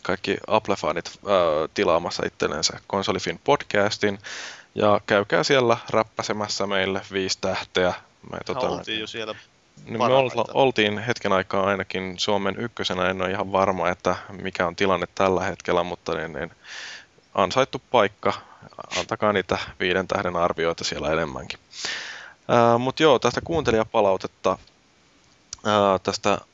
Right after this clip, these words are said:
Speaker 1: Mag-spesiaalijaksosta, niin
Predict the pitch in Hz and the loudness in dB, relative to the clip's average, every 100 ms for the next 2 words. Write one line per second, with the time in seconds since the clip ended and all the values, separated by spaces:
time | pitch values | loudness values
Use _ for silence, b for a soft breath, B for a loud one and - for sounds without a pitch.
0 | _ 110 113 110 104 104 - - - - | _ -4 2 2 2 -2 -6 -10 -14 -6
1 | 98 98 90 87 95 104 104 - 87 90 | -4 -4 -4 -4 0 0 0 -4 -8 -8
2 | 87 87 85 | -10 -10 -14